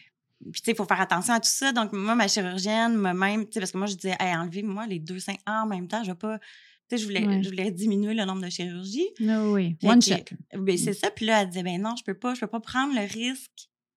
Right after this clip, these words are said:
Speaker 1: qu'il y ait de l'infection puis qu'on retarde ta chimio. » Tu sais, il fallait que tout se fasse comme, donc, j'ai eu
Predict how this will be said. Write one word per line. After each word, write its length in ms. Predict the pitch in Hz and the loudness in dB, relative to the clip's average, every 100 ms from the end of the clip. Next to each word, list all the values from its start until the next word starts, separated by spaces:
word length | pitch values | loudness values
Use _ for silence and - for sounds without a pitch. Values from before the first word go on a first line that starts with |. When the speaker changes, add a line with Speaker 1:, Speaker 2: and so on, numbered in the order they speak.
| _ _ _ | _ _ _
Speaker 1:
qu'il 100 | 240 | 0
y 40 | 202 | 2
ait 40 | |
de 0 | |
l'infection 580 | 196 196 185 - - 254 | 0 0 -4 -2 2 2
puis 80 | 262 | 4
qu'on 120 | 226 | 2
retarde 380 | 185 190 208 202 | 2 0 -2 -2
ta 100 | 185 | -4
chimio. » 440 | 180 - 196 220 247 | -2 -4 -2 -2 -4
Tu 40 | |
sais, 40 | 240 | -2
il 20 | |
fallait 180 | 208 202 | -2 -2
que 140 | - | -4
tout 60 | 269 | -4
se 100 | 226 | -4
fasse 260 | 220 226 - | -2 -4 -4
comme, 200 | 214 196 190 - - _ | -4 -4 -6 -20 -20 _
donc, 80 | 196 | -10
j'ai 140 | 175 185 | -6 -6
eu 220 | 202 | -6